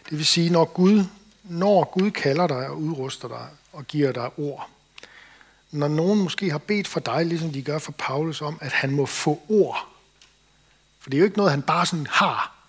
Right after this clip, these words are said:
Han beder om af frimodighed, når han åbner sin mund, at han må få givet det af Gud. At han må få ord.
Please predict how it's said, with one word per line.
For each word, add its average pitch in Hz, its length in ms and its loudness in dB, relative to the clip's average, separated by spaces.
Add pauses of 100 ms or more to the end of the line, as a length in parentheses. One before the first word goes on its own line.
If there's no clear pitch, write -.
(420)
Han 147 160 -4
beder 185 200 4
om 175 220 -2 (380)
af - 80 -10
frimodighed, 151 720 0 (920)
når 123 80 -4
han 139 120 0
åbner 160 180 -2
sin 131 240 -4
mund, 160 200 0
at 170 140 -6
han - 160 0
må 143 100 0
få - 160 -4
givet 226 460 10
det 110 120 -4 (460)
af 135 120 -6
Gud. 127 200 -2 (960)
At 143 100 -8
han 131 140 -2
må 139 80 -2
få 180 300 -2
ord. 131 320 -10